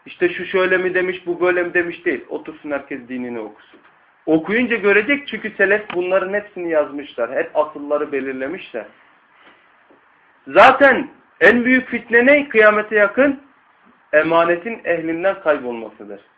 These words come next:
İlim en büyük emanettir. Çünkü Allah'ın katındandır o. En büyük emanet ilimdir ama ilim artık ehlinden alıp başkalarına verilince gelinen bu sonuç orta-, ortada.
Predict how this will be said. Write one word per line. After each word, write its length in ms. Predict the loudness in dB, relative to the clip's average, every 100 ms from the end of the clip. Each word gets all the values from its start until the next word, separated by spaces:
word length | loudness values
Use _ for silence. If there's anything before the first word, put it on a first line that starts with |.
| _ _ _ _ _ _ _ _ _
İlim 300 | -4 0 0 4
en 300 | 4 4 0
büyük 200 | 0 2
emanettir. 680 | 2 2 0 -2 -8 -16 -18 _ _ _ _ _
Çünkü 380 | -16 -6 -6 -2
Allah'ın 640 | -4 0 0 0 -4 -10
katındandır 720 | -8 -8 -8 -8 -6 -6 -10 -16
o. 100 | -18 _ _ _ _ _ _ -4
En 200 | -4 -2
büyük 200 | -6 -2
emanet 480 | 0 2 2 0 -4 _ _
ilimdir 560 | -4 -4 -2 -2 -4 -6 _ _ 2
ama 380 | 4 6 4 2
ilim 380 | -2 2 2 2 4
artık 500 | 4 4 0 -2 -6 _ _ _ _ 2
ehlinden 600 | 4 2 -2 2 2 4
alıp 520 | 4 4 0 0 4
başkalarına 720 | 4 6 4 8 6 6 2
verilince 680 | 2 0 -4 -2 0 0 -2 _ _ _ _ _ -8
gelinen 440 | -4 -2 -4 -6
bu 80 | -8
sonuç 340 | -12 -12 -10 -12
orta-, 320 | -14 -18 -20 _ _ -10
ortada. 420 | -8 -6 -10 -12